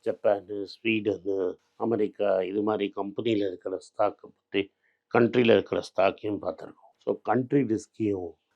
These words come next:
நீங்க மிட்டிகேட் பண்ண முடியும். இதெல்லாம் என்னன்னு புரிஞ்சுண்டு,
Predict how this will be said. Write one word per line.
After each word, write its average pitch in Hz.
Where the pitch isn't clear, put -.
நீங்க 123
மிட்டிகேட் 101
பண்ண -
முடியும். -
இதெல்லாம் 101
என்னன்னு 110
புரிஞ்சுண்டு, 104